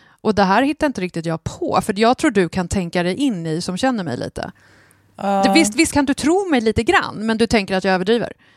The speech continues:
Speaker 1: För, för det kanske jag
Speaker 2: Nej,
Speaker 1: gör.
Speaker 2: men
Speaker 1: Men,
Speaker 2: det
Speaker 1: visst, kan du inte bekräfta mig lite så att du förstår? Visst, håll-, du förstår mig lite, eller hur?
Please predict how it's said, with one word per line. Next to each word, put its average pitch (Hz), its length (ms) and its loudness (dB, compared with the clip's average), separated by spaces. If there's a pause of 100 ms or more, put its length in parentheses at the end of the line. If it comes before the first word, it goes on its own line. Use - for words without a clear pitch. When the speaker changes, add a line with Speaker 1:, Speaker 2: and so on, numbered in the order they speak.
(220)
Speaker 1:
För, 240 100 0
för 220 80 -2
det 262 100 2
kanske 330 240 2
jag 247 100 6
Speaker 2:
Nej, 240 80 6
Speaker 1:
gör. 247 60 6
Speaker 2:
men 254 120 0 (120)
Speaker 1:
Men, 226 80 -8
Speaker 2:
det 269 80 2
Speaker 1:
visst, 269 280 2 (240)
kan 294 120 2
du 302 40 2
inte 294 120 -2
bekräfta 285 480 0
mig 247 140 0
lite 247 320 -2
så 226 80 -4
att 202 60 -10
du 214 80 -6
förstår? 208 380 -4
Visst, 240 260 -6
håll-, - 260 -4
du 247 120 0
förstår 359 460 2
mig 262 120 2
lite, 156 260 -4
eller 170 120 -2
hur? 202 240 -2